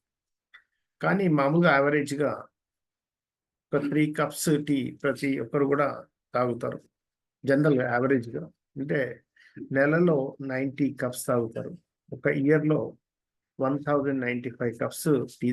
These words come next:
తాగుతారు. అంటే ఒకవేళ ఇలాంటి టీ పౌడర్‌తో మనం టీ తాగితే మనకు ఎంత ప్రమాదకరమో ఒకసారి బాగా ఆలోచించండి. చాలా, కాబట్టి దయచేసి బయట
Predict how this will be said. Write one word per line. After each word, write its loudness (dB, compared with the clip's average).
తాగుతారు. -6
అంటే 2
ఒకవేళ 4
ఇలాంటి 4
టీ 0
పౌడర్‌తో 2
మనం -4
టీ -2
తాగితే -2
మనకు -2
ఎంత 0
ప్రమాదకరమో 0
ఒకసారి -4
బాగా 0
ఆలోచించండి. -4
చాలా, -4
కాబట్టి -4
దయచేసి 0
బయట 2